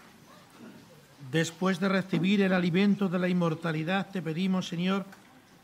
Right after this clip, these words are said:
que quienes nos gloriamos de obedecer los mandatos de Cristo, Rey del universo, podamos vivir eternamente con Él en el reino del cielo. Él que vive y reina por los siglos de los siglos, el Señor esté con vosotros.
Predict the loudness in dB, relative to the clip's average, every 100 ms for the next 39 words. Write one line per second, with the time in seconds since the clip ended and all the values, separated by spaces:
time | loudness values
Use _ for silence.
0 | -8 -6 2 4 4 4 4 4 2 4
1 | 2 2 2 2 2 0 0 0 0 0
2 | 0 0 -4 -2 -4 -4 -6 0 2 2
3 | -2 -6 -8 -8 -12 -20 -20 -20 -20 -14
4 | -4 2 2 2 0 -2 -2 -4 -4 -10
5 | -8 -6 -4 -2 -2 -4 -4 -4 -4 -4
6 | -4 -4 -4 -6 -10 -10 -6 -4 -6 -10
7 | -20 -20 -20 -12 -8 -6 -4 -4 -4 -4
8 | -6 -10 -10 -8 -8 -10 -18 _ -20 -20
9 | -20 -20 -8 -8 -2 0 0 0 -2 -2
10 | -4 -8 -10 -10 -10 -10 -8 -8 -8 -10
11 | -10 -10 -8 -6 -6 -8 -10 -14 -10 -8
12 | -8 -8 -10 -12 -12 -12 -10 -10 -12 -10
13 | -12 -10 -10 -10 -10 -8 -8 -8 -8 -8
14 | -8